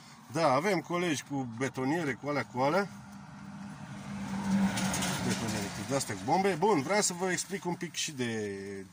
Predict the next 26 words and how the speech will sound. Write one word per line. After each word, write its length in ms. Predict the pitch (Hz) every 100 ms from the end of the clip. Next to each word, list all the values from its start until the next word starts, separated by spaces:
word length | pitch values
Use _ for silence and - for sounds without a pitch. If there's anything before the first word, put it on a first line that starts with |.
| -
ce 120 | -
documente 480 | 131 123 123 147 139
am 80 | 127
avut 280 | 127 135 131
eu, 240 | 123 117 - - - - - - - - - - - -
uh, 400 | 123 123 120 110 107 - - - - - - - - - - - - -
nevoie 600 | 107 127 120 120 175 156
să 140 | -
învăț, 500 | 131 117 117 185 175
sau 560 | - - 117 113 107 110 110
deja 400 | 139 139 196 190
e 200 | 180 196
destul 400 | 160 151 180 165
de, 320 | 143 151 139 -
uh, 640 | 127 120 113 101 101 101 101 117 -
complicată 720 | - 135 139 135 165 - 117
treaba. 500 | 101 120 113 135 190 - - - - - - - - - - - - - -
Eu 180 | - 156
am 100 | 190
completat 560 | 175 156 143 151 160 -
ca 120 | 127
să 140 | -
nu 140 | 131 147
vă, 480 | 135 135 120 110 107
vă 100 | 120
rețin. 460 | 120 107 - 165